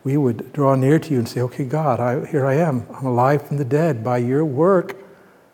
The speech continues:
What do I do now? How do I live that out in this situation? Good, bad, hard, easy." Please, Father, help us to live individually and together as people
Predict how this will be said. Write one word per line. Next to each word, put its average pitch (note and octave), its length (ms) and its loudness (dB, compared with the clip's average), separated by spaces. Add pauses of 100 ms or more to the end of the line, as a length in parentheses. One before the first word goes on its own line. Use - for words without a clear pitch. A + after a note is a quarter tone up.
(380)
What D3 120 -6
do D#3+ 100 -2
I D#3+ 100 0
do E3 120 0
now? E3 540 -6 (1000)
How G3 120 -6
do F3+ 80 0
I F3 80 4
live D#3+ 200 2
that D#3+ 140 0
out D#3 180 0
in B2 120 0
this D3+ 140 -2
situation? D3 840 -12 (920)
Good, C#3+ 460 0
bad, C#3 600 -4 (220)
hard, C#3+ 460 0
easy." C#3 520 -4 (3500)
Please, C#3 340 0
Father, G#2+ 380 -4 (140)
help C#3 340 0
us B2 220 -6
to A#2+ 480 -6
live C3 440 0
individually C#3+ 640 -2
and A#2 140 -4
together B2 480 -2
as G2 140 -10
people C3 520 -6